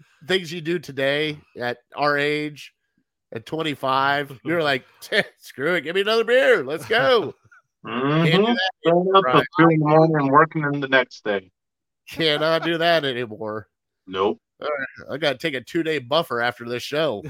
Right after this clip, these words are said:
Speaker 1: I mean, you know how bad that is?
Speaker 2: <laughs>
Speaker 1: All right, so, uh, Brian, why don't you give him a God bless?
Speaker 2: Yep. God bless you. God bless America.
Speaker 1: All right, Brian, I'll catch you on the backside of this. All right. Vinny,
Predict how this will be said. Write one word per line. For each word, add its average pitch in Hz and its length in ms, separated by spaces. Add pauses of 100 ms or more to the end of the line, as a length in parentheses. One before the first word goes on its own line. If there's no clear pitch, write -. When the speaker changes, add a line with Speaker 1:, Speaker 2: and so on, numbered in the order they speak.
(120)
Speaker 1:
I 113 100
mean, 120 160
you 135 60
know 143 80
how 131 60
bad 135 240
that 131 200
is? 160 380 (840)
Speaker 2:
<laughs> 113 200 (1400)
Speaker 1:
All 190 180
right, 147 340
so, 175 380
uh, 170 180
Brian, 202 380
why 196 100
don't 208 160
you 190 60
give 190 120
him 180 80
a 180 60
God 165 240
bless? 127 440 (560)
Speaker 2:
Yep. 233 180 (160)
God 143 320
bless 185 280
you. 202 100
God 135 280
bless 156 220
America. 156 480 (680)
Speaker 1:
All 147 60
right, 147 260
Brian, 160 340
I'll 160 160
catch 165 260
you 170 100
on 156 60
the 147 60
backside 156 520
of 147 80
this. 190 500 (220)
All 139 240
right. 190 300 (600)
Vinny, 214 420